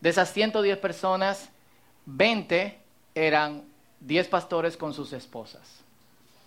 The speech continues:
Eh, así que me gustaría que oremos por la familia de todos los que murieron,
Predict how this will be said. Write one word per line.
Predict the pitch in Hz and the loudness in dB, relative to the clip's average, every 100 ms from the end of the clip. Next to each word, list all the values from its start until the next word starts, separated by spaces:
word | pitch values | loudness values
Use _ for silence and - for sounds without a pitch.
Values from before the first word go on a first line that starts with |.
| _ _ - - | _ _ -20 -16
Eh, | 156 143 139 135 127 117 - - - - - - | -8 -6 -4 -6 -8 -10 -18 -20 -20 -20 -20 -16
así | - - 131 | -12 -8 0
que | 180 170 165 165 - | 4 6 4 0 -14
me | 160 160 | -6 -4
gustaría | 165 165 165 190 190 | 0 2 4 4 4
que | 185 180 175 175 160 156 - _ _ _ _ - | -2 0 2 4 2 0 -12 _ _ _ _ -10
oremos | 160 160 190 220 226 - - - | -2 4 4 4 2 -2 -18 -8
por | 147 | 0
la | 156 | 2
familia | 151 156 170 202 202 | 2 -2 0 2 2
de | 180 | 2
todos | 170 180 208 202 | 0 0 0 -2
los | 190 190 | -6 -8
que | - 165 | -6 -6
murieron, | 139 127 117 113 | -4 -6 -8 -8